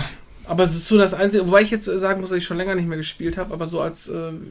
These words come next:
das war so das Einzige, wo man sich dann eine Zeit lang wirklich für, äh, rechtfertigen musste. Ansonsten,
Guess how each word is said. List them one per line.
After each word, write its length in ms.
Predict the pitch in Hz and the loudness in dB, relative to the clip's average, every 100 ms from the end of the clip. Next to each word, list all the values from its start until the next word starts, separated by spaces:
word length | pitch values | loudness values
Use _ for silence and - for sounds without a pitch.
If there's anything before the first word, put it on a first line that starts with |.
| - | -8
das 220 | 175 180 | -6 -2
war 100 | 175 | -2
so 60 | |
das 120 | 165 - | -2 -4
Einzige, 400 | 170 180 185 170 | -4 -2 -2 -2
wo 80 | 165 | 0
man 220 | 165 160 | -2 -4
sich 180 | 160 - | -8 -6
dann 180 | 156 160 | -4 -6
eine 120 | 156 | -6
Zeit 240 | 170 165 | -4 -4
lang 180 | 165 160 | -4 -6
wirklich 280 | 165 160 - | -6 -8 -8
für, 460 | - 160 151 151 | -8 -2 -2 -2
äh, 560 | - - - - - 50 | -6 -10 -10 -10 -10 -8
rechtfertigen 720 | 175 180 - 185 175 175 170 | -8 -8 -6 -2 -2 0 0
musste. 320 | 165 170 - 160 | 0 -2 -4 -6
Ansonsten, 720 | 156 151 156 - - 160 156 | -4 -4 -6 -6 -4 -2 -2